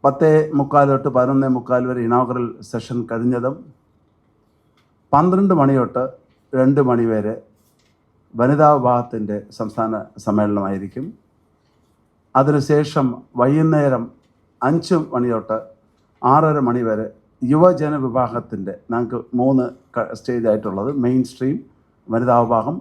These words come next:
യുവജന വിഭാഗം. യുവജന വിഭാഗത്തിൻ്റെ സംസ്ഥാന സമ്മേളനമാണ്. അതിനുശേഷം അന്ന് ആറര തൊട്ട് എട്ട്, എട്ടര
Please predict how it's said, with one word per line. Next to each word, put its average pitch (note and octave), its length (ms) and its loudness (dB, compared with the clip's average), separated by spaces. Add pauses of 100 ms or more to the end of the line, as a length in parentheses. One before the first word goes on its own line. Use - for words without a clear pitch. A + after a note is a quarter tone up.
(160)
യുവജന A#2+ 340 -2
വിഭാഗം. E2+ 300 -6 (180)
യുവജന E3 340 2
വിഭാഗത്തിൻ്റെ B2 600 0 (680)
സംസ്ഥാന C3 460 2
സമ്മേളനമാണ്. G2 560 -6 (1400)
അതിനുശേഷം D#3 680 4 (360)
അന്ന് C#3 240 4 (880)
ആറര F#3 200 6 (100)
തൊട്ട് C3+ 260 -2 (1000)
എട്ട്, C#3+ 180 -2 (240)
എട്ടര C3 240 -2